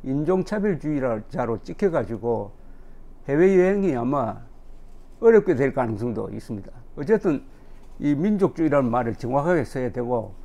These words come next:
한국에서 민족, 반민족을 가르는 유일한 기준 하나가 있습니다. 김일성, 김정일, 김정은을 민족의 챔피언으로 보느냐, 아니면은 민족 반역자로 보느냐입니다. 사실은 뭐냐? 민족 반역자죠.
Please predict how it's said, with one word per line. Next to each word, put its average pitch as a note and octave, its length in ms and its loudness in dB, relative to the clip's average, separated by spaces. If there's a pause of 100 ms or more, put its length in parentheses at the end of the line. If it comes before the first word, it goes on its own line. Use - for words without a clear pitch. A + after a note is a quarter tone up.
한국에서 F3 760 2 (480)
민족, F#3 580 2
반민족을 D#3 560 2
가르는 C3+ 540 0
유일한 A3 440 4
기준 - 300 0
하나가 A2+ 260 -4
있습니다. G#2+ 480 -10 (360)
김일성, F#3+ 500 2
김정일, F3+ 500 0
김정은을 E3+ 680 0 (360)
민족의 - 1600 0
챔피언으로 F3+ 600 2
보느냐, C#3 480 0
아니면은 F#3+ 580 0
민족 F#3 280 0
반역자로 E3+ 500 0
보느냐입니다. D3+ 680 -4 (1000)
사실은 G3 640 0 (140)
뭐냐? B2 480 -2
민족 E3 300 0
반역자죠. A#2 580 -4